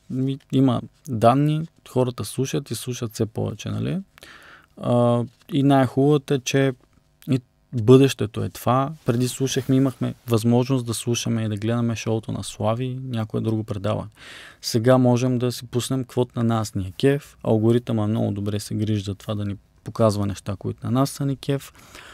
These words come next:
Така че се получава една така сегментация и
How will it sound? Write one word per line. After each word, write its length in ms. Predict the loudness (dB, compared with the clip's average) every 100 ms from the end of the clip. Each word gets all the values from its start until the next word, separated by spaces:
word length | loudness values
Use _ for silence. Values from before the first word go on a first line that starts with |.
| -20 _ -4
Така 300 | 4 4 6
че 220 | 4 2 0 -20 -20 -20 -6
се 140 | -4
получава 540 | 2 0 4 6 8
една 180 | 6 4
така 300 | 0 -2 -2
сегментация 960 | 0 -2 0 -2 0 0 0 -2 -2 -4 -8 -20 -20 _
и 260 | 0 2 0